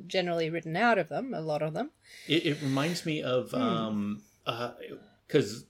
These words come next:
Speaker 2: for about a good decade, like, at the end of every year, I, you know, I, I, I look up, like, those best of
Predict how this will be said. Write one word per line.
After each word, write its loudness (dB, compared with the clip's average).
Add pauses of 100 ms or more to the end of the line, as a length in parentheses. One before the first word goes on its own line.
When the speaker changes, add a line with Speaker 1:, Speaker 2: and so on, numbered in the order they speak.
Speaker 2:
for 4
about 2
a 0
good 4
decade, 0
like, 2
at 2
the -4
end -2
of 2
every 2
year, 2
I, 0
you -4
know, -2
I, -2 (400)
I, 4
I 2
look 0
up, 2
like, 0 (320)
those 4
best 2
of -2